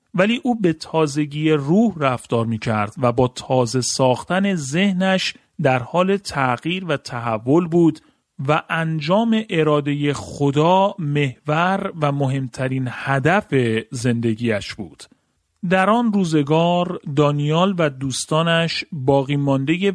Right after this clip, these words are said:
وفادار یهودی را نمایندگی می‌کردند که خدا در همه زمانها دارد.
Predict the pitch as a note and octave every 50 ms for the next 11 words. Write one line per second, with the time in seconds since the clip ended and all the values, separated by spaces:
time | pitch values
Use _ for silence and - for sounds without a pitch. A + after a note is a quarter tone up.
0 | D#3+ D3 C#3+ C3+ B2+ - - B2+ B2 A2+ A#2+ D3 F3 F#3 F#3+ F#3+ F3+ D#3 C#3 C#3
1 | B2+ A#2+ A#2 A#2+ A#2 A#2 A2 C3+ D#3 F3 G3+ G3 G3 F#3+ F#3 F3+ F3+ F3+ F3 E3+
2 | E3 D#3+ D#3 E3 E3 D#3+ D3 - D3+ D3+ D3 C#3+ D3 C#3+ C#3 C#3 C3+ C#3 C3+ _
3 | - - G3+ - - - G3+ F#3+ A3 G#3+ F#3+ F3 E3 D3+ - - D#3 D#3 D#3 D#3+
4 | D#3+ F#3 G3+ G3 G#3 F#3+ D#3 D3 C3 B2 A#2+ A#2 A2+ B2+ D#3 D#3 C#3 D#3 D#3 D#3
5 | D3 B2+ D#3 D3+ D3+ - _ - -